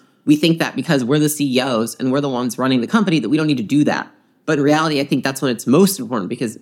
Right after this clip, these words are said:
usually what you're handing off is something more important than other people on the team. It's probably strategic. It's probably involves a lot of critical thinking, probably something that you've been doing for a long time. It's very important to make sure the company continues to go.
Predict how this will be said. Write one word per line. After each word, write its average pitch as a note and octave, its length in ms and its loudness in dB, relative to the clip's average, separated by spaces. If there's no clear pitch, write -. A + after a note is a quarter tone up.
usually F#3+ 460 6
what B2+ 140 2
you're A#2+ 120 -2
handing A2 320 0
off G2+ 200 -2
is - 120 -4
something C3 280 0
more D3+ 200 4
important B2+ 440 -4
than A2+ 180 0
other B2 140 0
people A2+ 220 -4
on G#2+ 60 4
the G2+ 80 2
team. A2+ 420 0
It's - 100 -20
probably A2+ 200 -2
strategic. C#3 540 -2
It's B2 100 -12
probably G#2 420 0
involves G2+ 320 0
a A#2 60 -2
lot G#2+ 80 -2
of - 60 -16
critical G2+ 240 -6
thinking, D#3 360 2
probably D3 160 0
something B2+ 200 0
that A2+ 100 0
you've A2+ 160 -6
been A2 80 0
doing C#3 180 0
for B2+ 120 -8
a A2 40 -2
long G#2+ 220 -2
time. G#2 400 -4
It's A2 160 -6
very B2 140 0
important G#2+ 420 -2
to - 80 -4
make G2+ 140 0
sure A2 100 0
the F#2 100 -4
company F2+ 300 -4
continues - 320 -2
to - 80 -4
go. - 160 -2